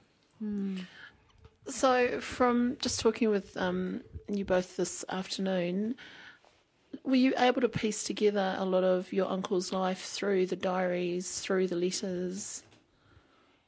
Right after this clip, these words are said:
Speaker 1: For me personally, what I was, I had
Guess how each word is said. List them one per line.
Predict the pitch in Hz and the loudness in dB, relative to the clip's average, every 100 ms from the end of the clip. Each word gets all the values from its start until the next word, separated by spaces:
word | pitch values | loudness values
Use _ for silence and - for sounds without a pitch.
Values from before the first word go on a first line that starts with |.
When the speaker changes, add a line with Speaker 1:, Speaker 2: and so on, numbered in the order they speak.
| _ _ - - - - - - - - - - - - - - - - | _ _ -14 -14 -16 -10 -10 -10 -12 -10 -10 -12 -16 -20 -16 -16 -12 -6
Speaker 1:
For | - 262 | 2 6
me | 269 320 | 6 4
personally, | - 247 208 - 170 160 156 151 156 - - - _ _ _ | 4 6 6 2 0 2 2 -2 -6 -12 -20 -20 _ _ _
what | 180 170 196 | -8 2 4
I | 185 170 160 | 4 4 2
was, | 151 170 185 180 - - | 2 4 4 0 -8 -2
I | 175 165 | 2 2
had | 160 160 | 2 0